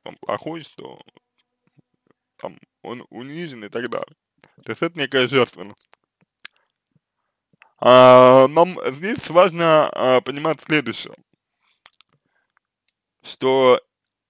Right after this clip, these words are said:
как правило, эм,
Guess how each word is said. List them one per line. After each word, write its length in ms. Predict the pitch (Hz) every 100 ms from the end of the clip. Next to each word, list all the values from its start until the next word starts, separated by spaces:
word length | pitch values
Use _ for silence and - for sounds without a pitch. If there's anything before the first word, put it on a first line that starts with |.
| _ _ _ _ _ _ _ _ _ _ -
как 280 | 156 - -
правило, 560 | 196 233 165 110 - - _ _ _ _ _ _ _ _ _ _ _ _ _ _ -
эм, 480 | 95 123 123 120